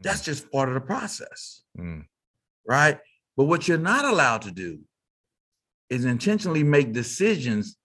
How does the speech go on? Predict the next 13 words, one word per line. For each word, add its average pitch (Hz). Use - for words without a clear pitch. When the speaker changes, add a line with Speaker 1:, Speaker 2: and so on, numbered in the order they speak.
Speaker 1:
that 110
cause 107
the 87
team 123
to 78
fail." -
Speaker 2:
Mm. 80
Speaker 1:
See, 117
you, 160
you 170
can't 170
fail 127
because 139